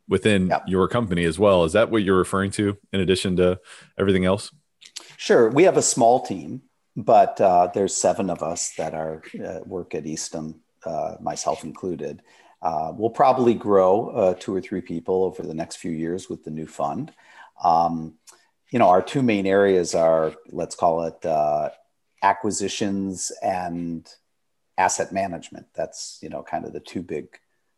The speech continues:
Speaker 2: roles that we have. Um, but, you know, getting everybody's feedback. One of the things that covid has done, um, you know, I think we did a good job of it when we were all in the office,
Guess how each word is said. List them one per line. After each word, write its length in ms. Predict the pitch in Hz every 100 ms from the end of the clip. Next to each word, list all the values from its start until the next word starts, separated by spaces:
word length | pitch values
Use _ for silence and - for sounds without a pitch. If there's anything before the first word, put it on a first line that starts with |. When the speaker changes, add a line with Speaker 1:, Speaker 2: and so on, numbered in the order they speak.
| _ _
Speaker 2:
roles 580 | 101 110 98 85 76 -
that 240 | 78 73
we 140 | 80 76
have. 480 | 76 73 90 - - _ _ - _ _
Um, 580 | 92 82 80 78 78 76 _ _ _ _ _ _ _ _ _
but, 440 | 220 196 - - - _ _ _ _ _ _ _ _ _ _ _
you 140 | - 123
know, 380 | 104 92 - - - 101
getting 300 | 143 156 139
everybody's 580 | 120 120 110 98 95
feedback. 480 | - 120 107 95 -
One 140 | 139 151
of 60 |
the 80 | 156
things 320 | - 123 107
that 200 | 98 87
covid 460 | - 117 113 113 82
has 300 | - 80 -
done, 500 | 95 82 78 78 80 _ _ _ _ _
um, 540 | 92 85 82 80 80 - _
you 100 | 110
know, 120 | 95
I 100 | 98
think 240 | 117 151
we 100 | 120
did 180 | 117 110
a 60 | 95
good 300 | - 104 101
job 320 | 110 101 101
of 120 | 110
it 140 | 113 -
when 200 | 110 101
we 100 | 98
were 180 | 92
all 200 | 92 95
in 80 | 98
the 100 | 92
office, 680 | 90 87 101 127 135 - -